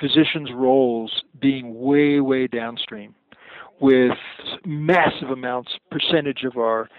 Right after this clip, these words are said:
healthcare dollar goes into the last six months of life. Why? Because that's where we make money. And it's not crass as much as we'll get paid the more things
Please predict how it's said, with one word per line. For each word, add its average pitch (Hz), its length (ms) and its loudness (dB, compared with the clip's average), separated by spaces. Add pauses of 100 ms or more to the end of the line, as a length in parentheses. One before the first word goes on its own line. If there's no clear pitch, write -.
(200)
healthcare 135 360 0
dollar 123 320 2
goes 123 200 -2
into 131 160 -8
the 117 80 -6
last 117 360 0
six - 200 -10
months 113 260 -10
of 117 120 -14
life. 107 200 -2 (760)
Why? 110 360 -4 (520)
Because 170 340 0
that's 180 260 -2
where 170 120 0
we 175 100 0
make 170 220 -4
money. 190 320 -6 (440)
And 151 140 2
it's - 180 0
not 170 260 0 (560)
crass 180 460 0
as 135 140 -6
much 139 240 0
as 135 220 4 (680)
we'll 175 300 8
get 185 240 4
paid 196 380 4
the 143 80 2
more 139 240 0
things 165 300 -8